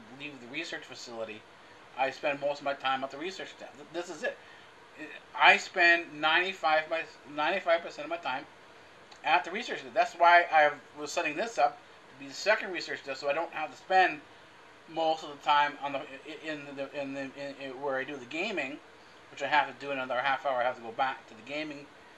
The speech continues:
uh, uh, setup, and I have to reset, uh, one of the shield, oh, shoot.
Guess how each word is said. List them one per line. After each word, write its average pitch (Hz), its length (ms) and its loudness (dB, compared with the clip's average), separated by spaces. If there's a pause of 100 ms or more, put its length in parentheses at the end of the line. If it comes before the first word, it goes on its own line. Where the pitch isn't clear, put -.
(260)
uh, 120 40 -6
uh, 113 480 0
setup, 113 420 0 (960)
and 131 200 -2
I 120 120 -2
have 135 300 2
to 131 100 -10 (100)
reset, 135 380 -4 (680)
uh, 131 140 -4 (100)
one 147 140 -2
of 143 80 -4
the 135 80 -8
shield, 160 480 -2 (1300)
oh, 131 160 -6 (400)
shoot. 113 180 -12